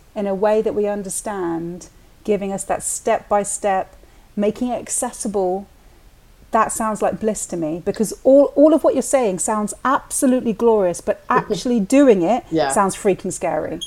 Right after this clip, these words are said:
Speaker 2: But I
Speaker 1: Like
Speaker 2: think it's about empowering people.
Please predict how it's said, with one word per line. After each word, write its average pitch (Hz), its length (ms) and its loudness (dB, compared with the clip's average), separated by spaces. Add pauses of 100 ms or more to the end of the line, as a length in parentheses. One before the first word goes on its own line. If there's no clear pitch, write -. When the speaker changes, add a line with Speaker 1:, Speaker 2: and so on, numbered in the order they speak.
(120)
Speaker 2:
But 226 140 8
I 240 40 6
Speaker 1:
Like 180 260 4
Speaker 2:
think - 120 -8 (180)
it's - 260 -2
about 185 280 2
empowering 156 600 -2
people. - 520 -12